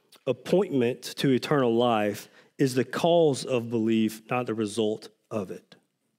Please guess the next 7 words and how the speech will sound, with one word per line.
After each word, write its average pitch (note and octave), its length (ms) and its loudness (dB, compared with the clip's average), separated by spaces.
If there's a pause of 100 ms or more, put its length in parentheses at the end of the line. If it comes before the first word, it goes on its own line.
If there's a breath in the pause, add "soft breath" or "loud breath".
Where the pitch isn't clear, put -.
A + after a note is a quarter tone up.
(2500)
My D3 220 4
faith F#3+ 480 4
is D3 100 4
owing E3 360 6
to E3 100 0
God's D3+ 320 0
grace. E3 580 -4